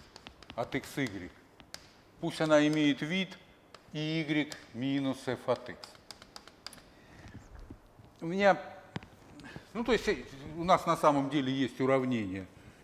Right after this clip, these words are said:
y равняется f от x, а мы хотим, это у нас y выражено через x.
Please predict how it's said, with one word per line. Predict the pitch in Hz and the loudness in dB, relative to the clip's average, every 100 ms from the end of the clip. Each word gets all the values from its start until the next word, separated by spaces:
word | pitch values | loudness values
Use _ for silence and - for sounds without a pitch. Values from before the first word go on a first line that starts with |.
| - | -8
y | 151 143 117 113 110 | -2 0 0 -2 2
равняется | 123 117 127 117 104 92 - | 2 2 0 -2 -2 -6 -6
f | 110 101 - | -4 -4 -6
от | 98 - | -8 -4
x, | 139 208 - - - - - - - - - - - - _ - - | -2 -2 -6 -16 -20 -20 -20 -20 -20 -20 -20 -20 -20 -20 _ -20 -4
а | 135 | 0
мы | 135 170 | 2 2
хотим, | 160 147 156 143 139 | 0 2 2 2 0
это | 147 135 | -2 2
у | |
нас | 139 135 175 | 2 2 0
y | 180 139 117 | -2 -2 -2
выражено | 135 139 117 131 | 0 0 0 -2
через | 120 - 131 117 | -6 -4 -4 -4
x. | 95 | -8